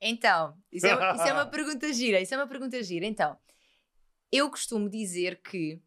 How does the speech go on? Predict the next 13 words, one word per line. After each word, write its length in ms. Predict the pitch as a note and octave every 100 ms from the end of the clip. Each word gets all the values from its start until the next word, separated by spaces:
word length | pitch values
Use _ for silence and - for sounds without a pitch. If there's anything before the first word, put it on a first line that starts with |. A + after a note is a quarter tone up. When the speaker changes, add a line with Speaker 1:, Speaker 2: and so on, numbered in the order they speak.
| _ _ _ -
Speaker 1:
nós 240 | A3 A3+
também 260 | B3 B3 A#3+
temos, 580 | A3 F3+ F#3+ C#4 - _ -
enquanto 280 | E3 E3+ E3
seres 220 | B3 F#3+
individuais, 500 | F3 E3+ E3 E3+ A3
n-, 80 | G3+
nestas 280 | F#3 - F#3+
questões 300 | - G3 F3+
da 60 |
individualidade, 580 | F3+ E3+ E3+ E3+ D#3+ F3+
não 80 | F3
é? 140 | F#3